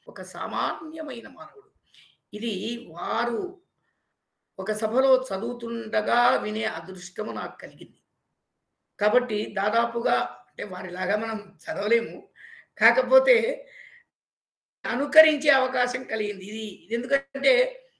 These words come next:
ఇవి అన్-, ఇవన్నీ గేయాలు. ఆ గేయాలు కూడా విభిన్న గతుల్లో నడుస్తాయి, ఒకటి ఒక రకంగా నడవదు. ఆ నడిచే పద్ధతి ప్రకారము వారు చదివినప్పుడు విన్నాను కాబట్టి కొన్ని కొన్ని చెప్పే ప్రయత్నం చేస్తాను. ఒకడున్నాడు సామాన్యుడు,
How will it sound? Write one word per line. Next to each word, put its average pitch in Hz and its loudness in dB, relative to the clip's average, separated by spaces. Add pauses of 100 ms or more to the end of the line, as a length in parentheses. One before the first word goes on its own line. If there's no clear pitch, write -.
(540)
ఇవి 214 -2
అన్-, 214 0
ఇవన్నీ 262 0
గేయాలు. 254 4
ఆ 233 -2
గేయాలు 277 4
కూడా 277 -2
విభిన్న 285 2
గతుల్లో 294 2
నడుస్తాయి, 247 -2
ఒకటి 233 -4
ఒక 262 -2
రకంగా 247 -4
నడవదు. 214 -8 (1040)
ఆ 233 0
నడిచే 214 -2
పద్ధతి 233 -4
ప్రకారము 254 0
వారు 240 -4
చదివినప్పుడు 240 -6
విన్నాను 254 -2
కాబట్టి 233 -6
కొన్ని 247 -4
కొన్ని 240 -6 (300)
చెప్పే 220 0
ప్రయత్నం 202 -8
చేస్తాను. - -16 (2000)
ఒకడున్నాడు 247 2
సామాన్యుడు, 233 -4